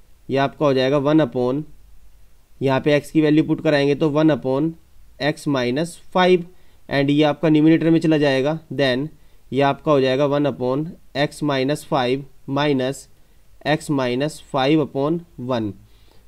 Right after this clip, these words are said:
तो यहाँ पे हम क्या करेंगे, एलसीएम ले लेंगे। आपका एलसीएम यहाँ पे कितना आ जाएगा, x minus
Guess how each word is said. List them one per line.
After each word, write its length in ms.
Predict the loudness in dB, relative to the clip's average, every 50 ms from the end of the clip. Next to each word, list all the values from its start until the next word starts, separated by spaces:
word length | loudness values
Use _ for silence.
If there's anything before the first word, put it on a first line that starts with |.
| -4
तो 60 | 0 2
यहाँ 200 | 2 2 2 2
पे 100 | 2 2
हम 100 | 2 4
क्या 180 | 4 4 2 2
करेंगे, 320 | 2 2 2 4 4 4
एलसीएम 460 | 2 2 2 0 0 2 2 2 4 4
ले 120 | 4 4
लेंगे। 340 | 4 2 2 0 -2 -4 -4 -8 -14 -20 -20 -20 -20 -10 -4
आपका 320 | -2 -2 -2 0 2 4 4
एलसीएम 320 | 4 4 2 4 4 4
यहाँ 160 | 4 4 2
पे 120 | 0 0 -2
कितना 260 | -2 0 2 2 2
आ 40 | 2
जाएगा, 440 | 4 2 2 2 2 0 -2 -4 -6 -14 -20 -20 -16 -8 -4
x 240 | -4 -4 -4 -2 -2 -2 0
minus 440 | 0 0 0 -2 -2 -4 -6 -12